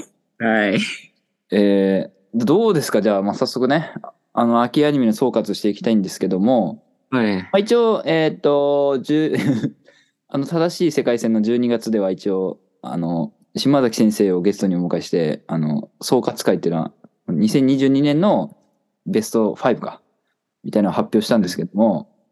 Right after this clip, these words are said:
Speaker 2: えー、まあ、その時はまだボッチザロック、ちょうど最終回の日とかでしたね、確か。
Speaker 1: そうですね。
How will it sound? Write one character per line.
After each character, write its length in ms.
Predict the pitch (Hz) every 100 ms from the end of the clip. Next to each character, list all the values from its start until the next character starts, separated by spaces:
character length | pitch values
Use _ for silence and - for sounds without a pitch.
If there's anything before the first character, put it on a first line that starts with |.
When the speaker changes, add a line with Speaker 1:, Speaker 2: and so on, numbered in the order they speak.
| -
Speaker 2:
え 420 | 110 107 101 101
ー、 20 |
ま 60 | 160
あ、 20 |
そ 120 | 151
の 80 | 214
時 180 | 254 226
は 60 | 175
ま 100 | 160
だ 80 |
ボ 140 | 117 127
ッ 20 |
チ 160 | - 156
ザ 140 | 160
ロ 100 | 170
ッ 20 |
ク、 300 | 170 135 107
ち 100 | -
ょ 100 | 185
う 20 | 185
ど 60 |
最 240 | - 208 233
終 180 | -
回 160 | 214 135
の 140 | 98
日 140 | 190 -
と 100 | 101
か 80 | 67
で 80 |
し 40 | -
た 60 | 92
ね、 80 |
確 220 | 107 - -
か。 160 | - _ _ _ _ _ _
Speaker 1:
そ 160 | - 175
う 60 |
で 60 | 98
す 60 |
ね。 200 | 92 -